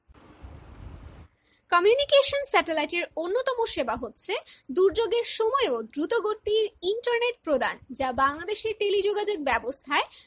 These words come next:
খরচ কম সহ প্রযুক্তি খাতে এক নতুন ভিত্তি রচনা করবে। প্রাকৃতিক দুর্যোগে দেশের অবকাঠামো ক্ষতিগ্রস্ত হলেও এই স্যাটেলাইট প্রয়োজনীয়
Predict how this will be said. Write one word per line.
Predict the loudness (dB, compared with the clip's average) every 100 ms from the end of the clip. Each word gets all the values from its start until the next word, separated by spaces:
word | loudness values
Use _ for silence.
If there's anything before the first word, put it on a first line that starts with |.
| _
খরচ | -4 -2 -2 -4 -4
কম | -2 0 -2
সহ | -2 0 0
প্রযুক্তি | -2 -4 -6 -10 -14
খাতে | -10 -4 -2 -2
এক | -4 -8 -6
নতুন | -4 0 0 0
ভিত্তি | -2 -4 0 2
রচনা | 2 0 -6 -8
করবে। | -6 -8 -8 -10 -12 -20 -20 -20 -20 _
প্রাকৃতিক | 4 4 4 0 0 -2
দুর্যোগে | -4 -4 -4 -4
দেশের | -2 -4 -4 -4
অবকাঠামো | 0 0 0 -2 -4 -2 -2 -4
ক্ষতিগ্রস্ত | -6 -10 -8 -10 -10 -10 -10
হলেও | -8 -2 2 4 2 -2 -14 -20 _ -6
এই | -4 -2
স্যাটেলাইট | -4 -4 -4 -4 -8 _
প্রয়োজনীয় | -4 -2 -2 -2